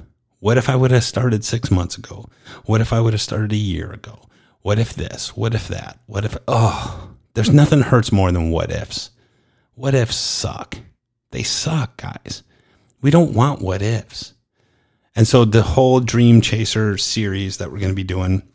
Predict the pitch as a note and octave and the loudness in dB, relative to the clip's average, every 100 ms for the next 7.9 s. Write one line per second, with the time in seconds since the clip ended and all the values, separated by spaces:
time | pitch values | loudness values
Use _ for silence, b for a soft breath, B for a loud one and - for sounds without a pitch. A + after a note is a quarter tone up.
0 | _ _ - G#2+ G2 G2 F2+ A2 G#2 F#2 | _ _ 0 0 2 -2 -2 -2 0 0
1 | F2+ F2+ - G2+ F#2 F2+ - B B G2 | 0 -2 -4 -2 -2 -4 -8 B B -2
2 | F#2 F2+ F2+ F2 F#2 B B B G#2 A#2 | 0 0 -2 -4 -6 B B B 2 6
3 | A2+ - - D2 D#2+ - A#2+ B2+ B2 A#2 | 4 2 -8 -6 -4 -2 0 2 2 2
4 | A2+ - - - A#2 B2 B2+ A#2 B2 A#2 | 0 -2 -6 -6 -2 -2 -4 -4 0 2
5 | G2+ G2+ - - _ _ _ _ _ _ | 4 2 0 -8 _ _ _ _ _ _
6 | _ _ - A#2 G#2+ G#2 G#2 - A2 G2+ | _ _ -8 0 0 2 0 0 0 0
7 | F#2 E2+ - A2 G#2+ F2+ F#2 G2 - | 0 -2 -2 2 2 0 -6 -8 -12